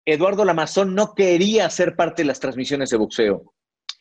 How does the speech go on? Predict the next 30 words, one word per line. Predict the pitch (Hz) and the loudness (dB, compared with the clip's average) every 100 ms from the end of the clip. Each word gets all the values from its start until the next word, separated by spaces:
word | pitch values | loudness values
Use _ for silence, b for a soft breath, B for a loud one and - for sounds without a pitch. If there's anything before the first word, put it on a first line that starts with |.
| b _ _ _ _ | b _ _ _ _
Y | 143 | -2
entonces | 135 180 180 | 0 0 2
dije, | 190 180 160 | 0 -2 -2
"¿Cómo | 180 196 | 0 2
le | |
voy | 185 190 | 4 4
a | |
hacer | 170 175 165 | 2 2 2
para, | 165 139 113 107 104 | 2 4 4 2 -2
para | 120 120 | -2 -2
meter | 113 139 139 | -2 2 2
a | |
Eduardo | 127 123 120 | 4 2 2
Lamazón?" | 107 95 - 101 98 - _ _ _ _ _ B B B | 0 -2 -4 -6 -6 -12 _ _ _ _ _ B B B
Y | - | -2
entonces | 147 156 185 185 180 | 0 2 2 2 2
un | 185 | 2
día | 180 | 4
le | 175 | 4
dije | 160 160 170 | 4 4 2
al | |
camarógrafo, | 147 131 131 147 131 123 123 | 2 2 4 4 2 2 0
Vamos | 151 180 | 0 -2
a | |
hacer | 160 170 | -2 0
una | 165 | 0
cápsula | 156 139 151 123 | 0 0 2 2
con | 120 | 0
Eduardo | 117 131 135 | 0 2 2
Lamazón, | 135 120 107 127 | 0 0 -2 -2